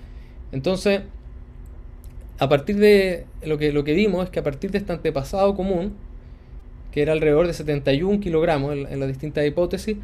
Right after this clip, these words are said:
hay una disminución de la masa corporal a treinta y ocho, a cuando llegamos acá al nodo, al, a este nodo tres aquí, o, o dos en, eh, o catorce, perdón, en esta, en la, en la, en esta última hipótesis. O sea, en el fondo iba disminuyendo. Después,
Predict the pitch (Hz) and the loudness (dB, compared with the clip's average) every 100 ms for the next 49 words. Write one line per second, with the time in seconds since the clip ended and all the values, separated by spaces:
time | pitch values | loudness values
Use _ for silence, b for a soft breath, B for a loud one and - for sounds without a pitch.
0 | B B - 170 180 175 160 151 190 196 | B B -2 2 4 2 0 0 2 2
1 | 196 190 190 185 175 175 185 180 160 147 | 2 2 0 -2 -2 0 2 2 0 0
2 | 143 147 180 - 117 - - 131 135 139 | 2 4 2 0 -12 -14 -8 -4 0 0
3 | 135 143 151 156 143 151 151 151 156 156 | 2 2 2 0 2 2 2 2 0 -2
4 | 151 - B B B - - - 135 123 | -4 -10 B B B -18 -16 -6 -2 0
5 | - 139 139 156 151 151 143 175 175 175 | 0 -4 -2 -2 0 0 2 0 0 -2
6 | 156 180 170 151 147 160 160 165 160 156 | -4 -2 -2 0 2 0 0 -6 -8 -10
7 | - 147 143 143 139 135 139 170 - 147 | -8 -4 -2 -4 -6 -2 2 2 0 -2
8 | 143 147 147 135 151 139 139 139 131 139 | -2 -4 -4 -4 -4 -2 -2 -4 -4 -6
9 | 139 - 143 135 147 151 151 151 139 - | -6 -8 -10 -4 -4 -2 0 0 0 -4
10 | B B B B B B B B B - | B B B B B B B B B -18
11 | - 151 185 175 - 147 139 180 180 185 | -10 -2 2 4 2 -4 0 0 4 4
12 | 180 170 160 - 147 151 165 151 107 - | 4 2 0 -4 -2 2 4 2 2 -10
13 | - - - - - - - - - - | -14 -14 -16 -16 -16 -16 -16 -14 -14 -16
14 | - - 135 135 196 208 202 | -16 -4 -2 2 6 6 2